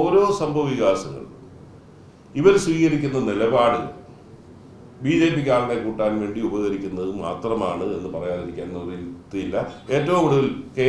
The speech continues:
എസ് ചിത്ര പോലുള്ള ആ സാധുവായ ആ സ്ത്രീക്ക് നേരെ നടന്ന ഒരു, ഒരു വിശ്വാസി ആയിപ്പോയി എന്നുള്ള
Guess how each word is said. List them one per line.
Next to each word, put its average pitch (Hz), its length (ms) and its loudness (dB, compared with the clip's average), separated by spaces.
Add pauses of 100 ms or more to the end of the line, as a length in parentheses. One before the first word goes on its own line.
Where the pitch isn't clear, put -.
എസ് 139 200 0
ചിത്ര 123 340 -2
പോലുള്ള 110 380 2 (720)
ആ 135 40 8 (120)
സാധുവായ 123 520 4 (120)
ആ - 20 4 (100)
സ്ത്രീക്ക് 104 440 -4
നേരെ 101 200 -2 (160)
നടന്ന 90 300 -6 (680)
ഒരു, 101 200 0 (220)
ഒരു 123 100 0 (100)
വിശ്വാസി 170 640 2 (300)
ആയിപ്പോയി 143 420 2
എന്നുള്ള 143 220 2